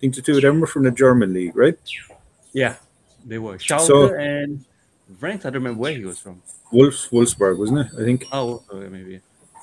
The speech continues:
Speaker 1: Yeah. So, I mean, yeah, there, there is a bit, there is a, like, there's a lot to say that we can, you know, we can find these players. But the thing is, it's like, geez, guys, if we, so if we're after investing all this amount of money for a very good scouting department,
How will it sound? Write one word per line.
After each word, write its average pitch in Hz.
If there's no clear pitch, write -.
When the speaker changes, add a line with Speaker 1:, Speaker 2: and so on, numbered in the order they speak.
Speaker 1:
Yeah. 113
So, 139
I 139
mean, 147
yeah, 156
there, 156
there 151
is 190
a 175
bit, -
there 151
is 175
a, 165
like, 143
there's 131
a 131
lot 151
to -
say 160
that 120
we 117
can, 120
you 131
know, 110
we 104
can 131
find 110
these 95
players. 95
But -
the 101
thing 123
is, 143
it's 95
like, 101
geez, 131
guys, 123
if 113
we, 107
so 117
if 127
we're 123
after 139
investing 131
all 123
this 123
amount 120
of 110
money 123
for 101
a 98
very 107
good 104
scouting 123
department, 98